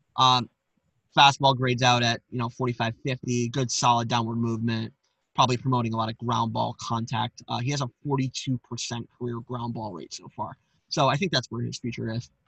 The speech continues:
Um, best pitch is a curveball, fifty fifty-five grade pitch, good feel for it. He can put it on corners and he can bury it for swings and misses and weak contact. So again,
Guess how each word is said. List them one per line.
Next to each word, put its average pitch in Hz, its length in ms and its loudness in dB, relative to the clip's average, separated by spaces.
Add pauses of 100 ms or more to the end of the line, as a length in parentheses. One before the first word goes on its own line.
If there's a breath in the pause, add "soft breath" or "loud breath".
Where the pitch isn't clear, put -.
(280)
Um, 131 260 2 (300)
best - 200 0
pitch 190 140 2
is 165 80 -2
a - 20 -4
curveball, 139 520 6 (320)
fifty 170 220 2
fifty-five 135 540 0
grade 123 240 -2
pitch, - 400 -2 (220)
good 185 180 4
feel 143 280 0
for 139 200 4
it. 139 200 2 (500)
He 208 80 -2
can 214 80 -2
put 220 140 4
it 415 60 8
on 190 120 8
corners 175 480 4
and 160 80 2
he 156 40 4
can 147 140 0
bury 139 220 4
it 135 100 0
for 135 100 -4
swings 127 300 -2
and 123 80 2
misses 120 320 -2
and 113 80 -2
weak 113 140 -6
contact. 117 480 -6
So 139 140 -2
again, 120 300 2